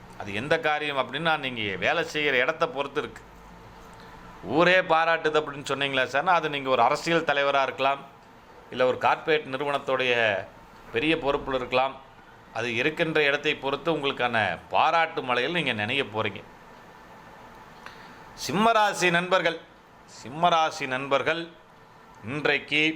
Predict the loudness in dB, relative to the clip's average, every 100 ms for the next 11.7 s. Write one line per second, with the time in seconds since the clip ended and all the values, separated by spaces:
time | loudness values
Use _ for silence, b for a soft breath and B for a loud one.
0 | -6 -20 -20 -20 -20 -20 -20 -10 -8 2
1 | 2 4 0 2 0 0 0 0 0 -6
2 | 0 2 2 2 2 0 -8 -12 -18 -20
3 | -20 -20 -20 -20 -20 -20 -20 -10 -4 2
4 | 2 2 -2 0 2 2 2 -4 -6 -6
5 | -18 -20 -20 -20 -20 -20 -14 -4 0 0
6 | 0 0 0 0 0 0 0 0 0 -6
7 | -20 -12 -10 -2 4 4 2 0 -2 0
8 | 0 2 2 2 4 2 0 -4 -20 -20
9 | -20 -20 -20 -20 -20 -18 -14 -14 -2 0
10 | 2 2 2 0 2 0 0 -4 -4 -4
11 | -6 -6 -10 -8 -4 0 2